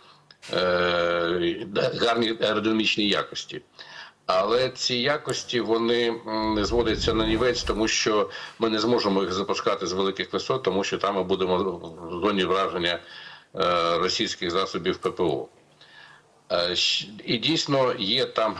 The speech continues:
розробка, вона була прийнята на озброєння в двадцять третьому році,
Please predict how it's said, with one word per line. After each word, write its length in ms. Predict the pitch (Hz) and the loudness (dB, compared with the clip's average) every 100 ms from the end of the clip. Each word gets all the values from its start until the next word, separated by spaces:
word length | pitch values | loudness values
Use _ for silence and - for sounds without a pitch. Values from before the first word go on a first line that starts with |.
| 117 | -2
розробка, 760 | 107 107 143 165 - 135 120 | 0 2 2 2 0 2 2
вона 320 | 110 110 104 | 0 0 0
була 220 | 98 104 98 | 0 0 0
прийнята 440 | 107 95 92 95 | 0 0 2 0
на 220 | 92 90 | 2 2
озброєння 460 | 90 85 98 90 82 | 0 0 0 2 0
в 60 | |
двадцять 320 | 80 90 - 87 | 0 -2 -2 -2
третьому 420 | 92 - 90 98 | -2 -2 0 2
році, 440 | 143 160 - 143 | 2 2 0 -2